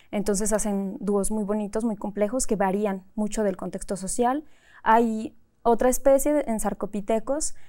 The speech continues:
eh, ellos utilizan dos vocalizaciones de alarma que van a, a combinar o no combinar dependiendo lo que ellos quieren expresar.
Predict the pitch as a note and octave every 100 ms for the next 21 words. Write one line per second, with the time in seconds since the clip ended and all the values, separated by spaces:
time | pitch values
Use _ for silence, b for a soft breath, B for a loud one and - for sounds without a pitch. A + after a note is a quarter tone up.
0 | b - G#3+ G#3 G3+ G3 G3 - A#3 B3+
1 | B3+ B3 G#3+ G#3 G#3 G#3 B3 B3+ C#4+ C4+
2 | A3+ G#3+ G3 - G#3+ G#3+ G3+ G#3 G#3 A3
3 | G3+ G#3 G#3 A#3 E4 - b b b b
4 | A#3 G#3+ A#3 A#3 A#3+ A#3 - - G#3+ G#3
5 | A3+ G#3+ A3 A#3+ D#4+ E4 A3 A3 A3+ A#3+
6 | G#3+ A3 A#3+ A#3+ G#3 G3 G3+ G#3 A3+ G#3
7 | F#3+ G3 F#3 - G#3+ F#3+ F#3+ F3+ - E3+
8 | - C4